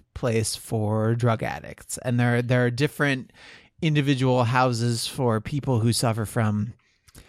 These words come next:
different, you know, things, but we get most of our,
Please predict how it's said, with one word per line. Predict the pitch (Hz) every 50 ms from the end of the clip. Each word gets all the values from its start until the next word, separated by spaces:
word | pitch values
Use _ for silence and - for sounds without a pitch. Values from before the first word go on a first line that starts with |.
| - - _ _ _ - 143
different, | 120 - 120 - - - 110 104 101 92 - _ _ _ _ _ _ -
you | - 127 117
know, | 110 104
things, | 101 - - - 180 165 139 120 113 117 120 113 - 139
but | 127 127 123 113 110 110 _ _ _ _ _ _ _ _ _ _ _ _ _ _ _ _ _ _ - -
we | - 135 131 151 156
get | 143 123 147 139 135 - -
most | 135 127 131 127 - -
of | 147 117
our, | 127 120 117 117 117 117 113 107